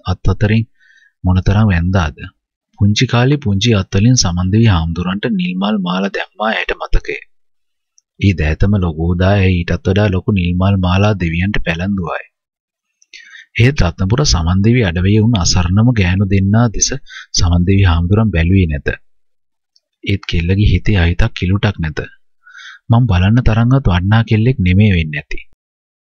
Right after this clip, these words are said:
ඇයට හිතුනේ එහෙමය. රත්නපුර නගරයට ලංවත්ම වර්ෂාට හිල්ලෙන්නට විය. ජීවිතය ගැන තීරණයක් ගන්නට තමාට දුන්නේ කොතරම් අඩු වේලාවක්ද?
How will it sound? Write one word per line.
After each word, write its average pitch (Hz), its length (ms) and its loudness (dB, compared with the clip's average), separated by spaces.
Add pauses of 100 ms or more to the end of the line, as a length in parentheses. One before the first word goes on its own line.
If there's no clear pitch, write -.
(680)
ඇයට 101 240 0
හිතුනේ 104 360 2
එහෙමය. 82 320 0 (760)
රත්නපුර 123 480 0
නගරයට 98 500 0
ලංවත්ම 90 500 0
වර්ෂාට 101 420 2
හිල්ලෙන්නට 85 580 0
විය. 69 200 -10 (760)
ජීවිතය 85 440 0
ගැන 90 200 0
තීරණයක් 87 440 -2
ගන්නට 87 340 -2
තමාට 87 420 0
දුන්නේ 90 280 0
කොතරම් 104 440 -2
අඩු 101 180 0
වේලාවක්ද? 76 560 -4